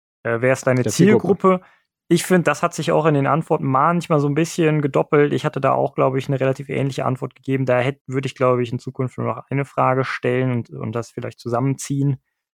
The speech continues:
Speaker 1: Ähm, ja, genau, das da als konkretes Takeaway schon mal. Aber ansonsten fand ich das eine ganz gute Struktur und sorgt halt dafür, dass man nicht zu lange an einem Paper hängt oder sich,
Speaker 2: Ja.
Speaker 1: ne, also es ist halt,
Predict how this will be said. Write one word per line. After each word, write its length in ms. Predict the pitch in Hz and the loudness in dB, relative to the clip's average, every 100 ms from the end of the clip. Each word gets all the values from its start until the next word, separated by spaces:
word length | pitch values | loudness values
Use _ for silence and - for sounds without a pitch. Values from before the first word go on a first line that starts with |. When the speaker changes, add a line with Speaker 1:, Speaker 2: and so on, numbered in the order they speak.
| _ _ - | _ _ -2
Speaker 1:
Ähm, 960 | 120 120 117 117 117 113 113 113 110 - _ _ - | 0 0 0 -2 -2 -2 -2 -2 -4 -10 _ _ -6
ja, 460 | 113 101 92 104 | -2 -2 -4 -8
genau, 300 | - 107 104 | -8 -4 -4
das 220 | 104 107 - | -4 -8 -6
da 220 | 110 110 | -4 -4
als 200 | 107 - | -6 -4
konkretes 460 | 123 120 143 151 | -4 0 0 0
Takeaway 400 | - 147 139 139 | 0 -2 0 0
schon 180 | 135 139 | 2 0
mal. 160 | 135 139 | 2 2
Aber 200 | 135 131 | 2 2
ansonsten 680 | 135 139 160 - 180 170 - | 2 2 0 2 2 2 0
fand 200 | 160 165 | -2 0
ich 80 | - | 0
das 160 | 160 | 0
eine 60 | 143 | 2
ganz 120 | 143 | 0
gute 200 | 170 160 | -2 -6
Struktur 400 | - 143 - 175 | -6 -6 0 2
und 100 | 147 | 4
sorgt 220 | 151 156 | 4 2
halt 100 | 147 | 0
dafür, 220 | 143 147 143 | 0 0 0
dass 160 | 135 | 0
man 200 | 139 135 | 2 2
nicht 220 | 139 - | 2 0
zu 200 | - 180 | -2 2
lange 260 | 196 156 165 | 4 4 2
an 100 | 139 | 0
einem 260 | 131 156 147 | 0 -2 0
Paper 300 | 156 156 151 | 0 2 2
hängt 380 | 147 151 - _ - - - - | 2 0 -2 _ -20 -18 -18 -2
oder 180 | 135 131 | 2 2
sich, 280 | 123 135 - - | 2 -2 -6 -6
Speaker 2:
Ja. 140 | 110 | 0
Speaker 1:
ne, 60 | 220 | 0
also 160 | 185 | 0
es 60 | 196 | 0
ist 60 | |
halt, 160 | 220 208 | 0 0